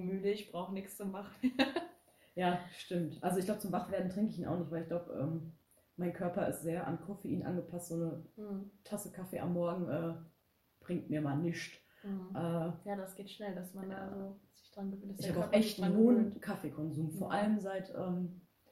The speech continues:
Speaker 2: das böse Wort Corona. <laughs> Äh, und ich
Speaker 1: In
Speaker 2: online
Speaker 1: dieser Situation, in der wir uns befinden.
Speaker 2: Und ich Online-Uni hab, im Sommer war's so teilweise so, ich hab mir morgens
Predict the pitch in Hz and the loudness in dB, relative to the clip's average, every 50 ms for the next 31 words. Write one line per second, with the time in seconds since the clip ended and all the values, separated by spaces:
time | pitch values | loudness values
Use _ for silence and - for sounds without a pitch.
0 | _ _ _ _ _ _ - 151 - - 156 156 135 131 127 151 139 - - - | _ _ _ _ _ _ -14 -14 -8 -4 -4 -2 -2 0 0 -2 -2 -4 -6 -4
1 | 180 165 165 180 202 214 175 180 160 190 214 - - - - - - 220 214 - | -2 0 0 4 4 4 4 4 0 0 -2 -4 -4 -10 -12 0 2 2 4 6
2 | 294 247 - - 196 - - - - - - - - - - _ - - - - | 6 6 6 4 2 0 0 -2 -4 -4 -8 -14 -16 -20 -20 _ -20 -14 -6 -4
3 | 523 - - - - - 320 285 254 240 208 208 - 214 214 - - - - 202 | -2 -2 -2 -4 -8 -10 -8 -6 4 6 6 8 8 8 6 4 4 4 6 10
4 | 254 285 254 240 240 226 214 214 233 247 - - 254 240 226 226 - - - 254 | 12 12 12 12 12 12 12 12 8 4 6 8 10 10 10 10 6 4 6 8
5 | 240 226 262 262 254 233 220 220 226 240 240 233 233 226 220 233 247 - - 247 | 10 10 12 12 10 10 8 4 4 2 2 2 2 2 2 0 -2 -2 -2 -4
6 | 254 - - 233 254 254 - - 262 262 - - - - - - 220 220 214 220 | -4 -4 -4 0 2 2 2 2 0 -2 -2 -6 -14 -12 0 2 4 6 6 6
7 | 226 - 226 269 285 262 196 180 160 160 185 185 185 185 202 226 - 202 180 175 | 6 8 8 10 10 10 8 6 4 2 2 2 2 2 0 0 0 -2 0 0
8 | 190 208 208 196 196 220 - 208 - 214 208 202 202 196 196 202 202 202 - 190 | 4 4 6 6 6 4 4 2 2 4 4 6 6 4 4 2 2 2 0 0
9 | 185 196 208 226 240 254 247 | 2 4 6 8 8 6 6